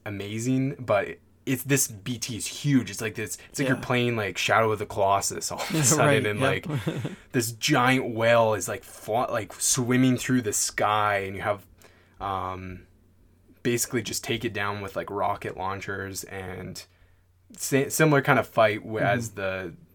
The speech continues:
Speaker 1: the one with Higgs, the big human type B T that you basically just continue shooting until you die and,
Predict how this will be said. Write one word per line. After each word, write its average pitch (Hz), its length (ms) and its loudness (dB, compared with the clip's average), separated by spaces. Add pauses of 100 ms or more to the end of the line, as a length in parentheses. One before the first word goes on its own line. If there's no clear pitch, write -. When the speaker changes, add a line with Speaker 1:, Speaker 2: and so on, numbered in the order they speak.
(200)
Speaker 1:
the - 80 -6
one 98 200 -6
with 95 200 -10
Higgs, 101 340 -6
the 92 100 -10
big 92 260 -10 (340)
human 104 420 -8
type 92 300 -12
B 95 160 -12
T 98 300 -12
that 90 220 -6 (340)
you 110 160 -6
basically 143 380 2
just 101 300 -8 (120)
continue 101 340 -6
shooting 95 360 -6
until 92 240 -8
you 95 100 -8
die 95 280 -4
and, 92 220 -12